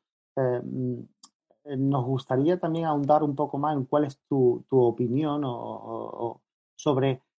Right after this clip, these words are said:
eh, lo que decía ta-, antes José Manuel, eh, eh, lo que es, eh, que, que esto es una herramienta,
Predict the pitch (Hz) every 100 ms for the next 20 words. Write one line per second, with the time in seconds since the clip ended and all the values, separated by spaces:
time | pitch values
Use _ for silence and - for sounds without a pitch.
0 | _ - 135 127 120 - 139 135 127 120
1 | 156 147 143 147 143 135 131 127 131 127
2 | 151 175 175 196 _ _ - 143 127 123
3 | 127 135 135 135 147 170 - _ _ -
4 | 143 127 147 127 151 151 196 190 175 139
5 | 123 127 175 196 - 98